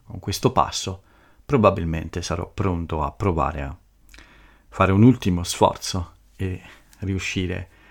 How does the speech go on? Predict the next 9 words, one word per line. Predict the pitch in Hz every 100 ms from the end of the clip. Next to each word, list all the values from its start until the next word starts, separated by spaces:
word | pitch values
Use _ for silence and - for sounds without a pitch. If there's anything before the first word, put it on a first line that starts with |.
| -
a | - 90
recuperare | 101 95 98 98 92 87 92
anche | 87 87 87 85 - _ - - _ -
quegli | - 90
altri | 95 90 92 95
dieci | 90 95 104 -
o | 92
quindici | - 98 92 101
secondi, | 92 110 90 85 92